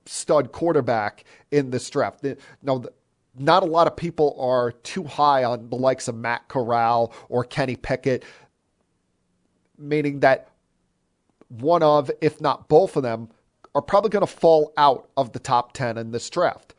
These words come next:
I mean, are the, are the Saints, could they possibly be higher on these quarterbacks than most people are, and using this as their opportunity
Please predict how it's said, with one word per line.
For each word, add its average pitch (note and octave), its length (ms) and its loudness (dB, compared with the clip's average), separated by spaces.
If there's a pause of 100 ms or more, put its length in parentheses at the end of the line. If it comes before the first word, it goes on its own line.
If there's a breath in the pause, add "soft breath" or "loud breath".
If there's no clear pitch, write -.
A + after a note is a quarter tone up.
(160)
I D3 100 -2
mean, D3+ 80 2
are D#3 160 0
the, D3+ 180 -10
are C#3+ 120 2
the C3+ 100 -6
Saints, - 580 -4 (1000 soft breath)
could D#3+ 160 0
they E3 140 4
possibly E3+ 840 0 (800 soft breath)
be D3 140 0
higher E3+ 520 4
on C3+ 220 0
these C3 220 -4
quarterbacks B2 600 -2
than C3 120 -4
most B2+ 300 -4
people A2+ 360 -6
are, G#2 280 -8 (640)
and E3+ 240 0
using E3 380 -4
this D#3 200 0
as C#3 140 -4
their C#3+ 160 -2
opportunity C#3 800 -4